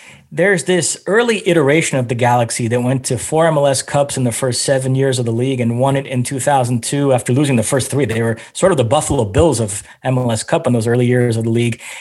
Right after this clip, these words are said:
And then they also won the concacaf Champions Cup in two thousand. Uh, the Galaxy are the last M L S team to be concacaf champions. And, uh, and then later on, uh,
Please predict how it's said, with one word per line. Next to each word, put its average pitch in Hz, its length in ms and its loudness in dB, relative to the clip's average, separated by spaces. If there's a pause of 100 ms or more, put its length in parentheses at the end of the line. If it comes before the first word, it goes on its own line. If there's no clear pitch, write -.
And 151 100 2
then 160 140 4
they 156 120 4
also 165 280 4
won 151 180 4
the 135 100 2
concacaf 135 600 -2
Champions 156 400 -2
Cup 147 180 0
in - 80 0
two 131 160 0
thousand. 139 540 2
Uh, 123 140 0
the 120 100 0
Galaxy 131 460 0
are 127 80 2
the 123 60 -2
last 127 280 0
M 131 140 0
L 127 80 2
S 120 100 -2
team 131 240 -4
to 117 80 -2
be 110 100 -4
concacaf 139 460 -2
champions. 135 540 -2 (500)
And, 180 440 4 (380)
uh, 170 240 6 (100)
and 208 180 2
then 247 160 4
later 214 240 6
on, 180 300 6 (100)
uh, 143 440 4